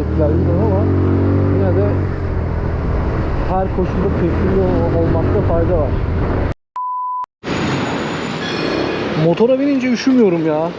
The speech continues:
Gerçekten motordan indiğim anda direkt üşümeye başlıyorum ama motora bindiğim zaman üşümem duruyor. Psikolojik galiba.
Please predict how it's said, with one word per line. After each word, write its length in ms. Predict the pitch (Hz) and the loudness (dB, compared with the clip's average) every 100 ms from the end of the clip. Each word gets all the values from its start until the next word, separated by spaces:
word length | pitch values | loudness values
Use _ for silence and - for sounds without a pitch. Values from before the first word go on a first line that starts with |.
| - - | -10 -4
Gerçekten 500 | 175 220 214 214 208 | 0 0 0 -2 -2
motordan 440 | 180 180 214 233 247 | 0 0 2 2 2
indiğim 340 | 240 240 262 | 4 4 4
anda 320 | 220 196 220 - - - - - - - - - | 2 2 2 0 -4 -6 -6 -4 -4 -2 -2 2
direkt 240 | 196 220 | 2 2
üşümeye 360 | 208 214 226 233 | 0 2 2 4
başlıyorum 420 | 208 170 170 170 | 2 0 0 2
ama 260 | 190 202 208 202 | 2 2 0 -2
motora 320 | 175 220 220 | 0 2 2
bindiğim 280 | 226 233 233 | 2 2 2
zaman 280 | 220 226 233 - - - - - - | 2 2 0 -6 -10 -10 -8 -8 -4
üşümem 380 | 165 202 220 214 | 0 2 4 2
duruyor. 320 | 175 208 170 127 - - - - - - - - | 2 4 4 0 -8 -12 -12 -10 -10 -8 -8 -6
Psikolojik 500 | - - 185 190 202 | -6 0 4 4 2
galiba. 320 | 220 170 131 | 2 2 2